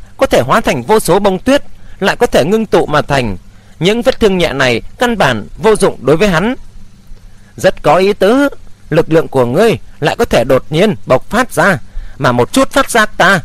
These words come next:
cũng không cảm nhận được. Có phải là tâm lực hư vô mờ mịt ở trong truyền thuyết hay không vậy?" Tuyết Ma một bên công sát, một mặt vẫn còn rảnh rỗi hỏi hắn.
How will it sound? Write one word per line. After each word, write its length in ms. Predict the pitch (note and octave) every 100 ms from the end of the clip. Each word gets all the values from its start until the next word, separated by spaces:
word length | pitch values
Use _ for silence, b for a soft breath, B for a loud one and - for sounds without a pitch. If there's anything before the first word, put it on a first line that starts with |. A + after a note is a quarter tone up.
| -
cũng 140 | F#3+
không 200 | G#3 F3+
cảm 180 | E3 A#2+
nhận 220 | B2+ A#2
được. 220 | C3+ D#3+ - - - - b b b
Có 100 | A#3
phải 360 | - - F#3+ - -
là 120 | F3
tâm 220 | - A3
lực 200 | G3 -
hư 120 | G#3
vô 160 | E3+ G#3
mờ 180 | G3 C3+
mịt 220 | B2+ F3 -
ở 120 | B2
trong 240 | C#3 G3 F#3+
truyền 160 | D#3
thuyết 200 | G3 -
hay 80 | G#3
không 220 | F#3+ F#3+
vậy?" 280 | C#3+ D3+ G3 - - - - - - - - b b b b b b
Tuyết 160 | C4 B3
Ma 220 | G3+ F#3
một 180 | F3 -
bên 200 | F3 E3+
công 200 | - E3+
sát, 260 | - C4+ - b b -
một 180 | F3+
mặt 180 | E3+ D#3+ - b -
vẫn 200 | G#3 C4
còn 180 | G#3+
rảnh 140 | D3+ A2+
rỗi 220 | D#3+ A#3+
hỏi 220 | A#3+ B2
hắn. 240 | A#2+ D#3